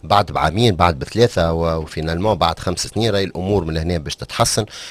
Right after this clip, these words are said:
والتونسي يولي بالحق يشوف معناها مستقبله، آه، في بلاده. ال-، ال-، الوثيقه هذه راهي ما هياش فقط معناها مشاريع وارقام، هي تعطينا vision وفيزيبيليتي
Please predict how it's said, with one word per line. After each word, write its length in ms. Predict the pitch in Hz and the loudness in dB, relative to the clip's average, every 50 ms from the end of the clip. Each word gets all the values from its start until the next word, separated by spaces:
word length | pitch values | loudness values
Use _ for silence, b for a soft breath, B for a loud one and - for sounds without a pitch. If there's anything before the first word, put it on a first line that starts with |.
| B B B | B B B
والتونسي 480 | - 85 85 - - 104 104 - - 87 | -8 -8 -6 -2 -2 -2 -2 -2 0 2
يولي 300 | 92 98 98 92 87 82 B B B B - | 2 2 2 0 -4 -6 B B B B -8
بالحق 420 | - 82 - - 110 - - - | -8 -6 -2 -2 -2 -2 -2 -6
يشوف 320 | 82 - - 101 90 - | -4 -2 -2 -2 -2 -2
معناها 320 | 78 78 78 82 85 80 78 | -2 -2 0 0 0 0 -2
مستقبله، 840 | 73 76 73 - - 95 - - 71 69 73 76 73 69 67 65 - B B B B B B - | -4 -4 -4 -4 -4 -4 -6 -6 -12 -8 -6 -4 -4 -4 -6 -8 -12 B B B B B B -8
آه، 260 | - 69 - - 73 | -8 -6 -6 -6 -6
في 200 | 73 - - 65 | -8 -8 -10 -10
بلاده. 400 | 58 87 110 131 131 120 120 107 B B B B - | -4 2 2 2 2 2 -2 -6 B B B B -12
ال-، 180 | - 92 92 - - | -12 -10 -12 -12 -12
ال-، 160 | 82 85 85 85 | -14 -10 -10 -8
الوثيقه 840 | 73 67 80 82 78 78 85 85 95 - - 123 120 - - 90 | -8 -8 -10 -12 -14 -14 -10 -10 -8 -4 -2 -2 -2 0 0 0
هذه 380 | 90 90 87 95 117 113 107 98 | 0 0 0 2 2 4 4 4
راهي 180 | 101 98 98 | 4 2 0
ما 160 | 95 95 98 | -2 -4 -4
هياش 360 | 98 95 98 110 127 123 - - | -4 -4 -2 0 0 2 0 2
فقط 420 | - - - - 123 - - - | 0 0 2 0 -2 -2 -2 0
معناها 280 | 90 85 90 87 87 85 | 2 2 4 4 2 2
مشاريع 520 | 87 85 - - 87 90 101 101 95 82 | 2 2 2 2 0 0 2 0 0 0
وارقام، 720 | 80 78 - - - 90 - - - 120 127 131 117 92 80 | 0 -2 -4 -4 -4 -4 -4 0 2 2 2 2 0 -2 -6
هي 180 | 85 90 87 | -6 -6 -6
تعطينا 540 | 85 - 85 82 - - 104 98 90 87 80 - - 69 71 69 | -4 -4 -4 -4 -4 -4 -2 -2 0 -2 -2 -4 -8 -16 -14 -10
vision 520 | 69 80 95 92 - - 95 117 123 127 | -6 -4 -2 -2 0 4 6 8 8 10
وفيزيبيليتي 1080 | 120 113 101 85 73 - 92 85 76 87 80 76 92 87 85 82 - - 127 131 117 | 8 8 6 2 0 -2 -4 -2 -2 -2 0 0 0 0 0 0 2 4 6 6 6